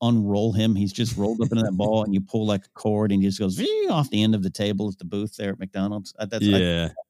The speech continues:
Speaker 1: too.
Speaker 2: Oh, that's pretty great. Rolling Healer Wagtu.
Speaker 1: Mm-hmm.
Speaker 2: Uh, I would want,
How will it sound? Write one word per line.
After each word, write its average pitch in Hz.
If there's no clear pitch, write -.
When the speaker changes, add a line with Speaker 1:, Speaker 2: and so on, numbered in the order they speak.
Speaker 1:
too. 85
Speaker 2:
Oh, 87
that's 107
pretty 131
great. 90
Rolling 143
Healer 131
Wagtu. 92
Speaker 1:
Mm-hmm. 101
Speaker 2:
Uh, 82
I 135
would 127
want, 92